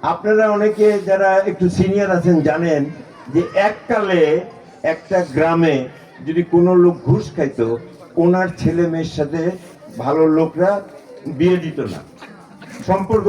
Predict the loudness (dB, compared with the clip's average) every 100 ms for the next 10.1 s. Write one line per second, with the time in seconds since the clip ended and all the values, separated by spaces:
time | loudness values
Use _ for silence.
0 | 0 -4 -6 -6 -6 -12 -18 -18 -6 -2
1 | 2 0 2 0 0 -6 -4 -4 -4 -8
2 | -18 -20 -12 -4 0 2 0 -2 0 0
3 | 0 -4 -14 -20 -20 -18 -20 -20 -12 -4
4 | -2 -2 -2 -2 0 0 0 0 -4 -14
5 | -20 -20 -20 -8 2 2 2 -2 0 0
6 | 0 -2 0 0 0 0 -2 -4 -6 -6
7 | -8 -20 -14 0 2 2 0 0 -2 -2
8 | -2 0 0 0 0 0 -4 -12 -20 -20
9 | -20 -20 -20 -20 -20 -16 -6 -4 -4 -4
10 | -6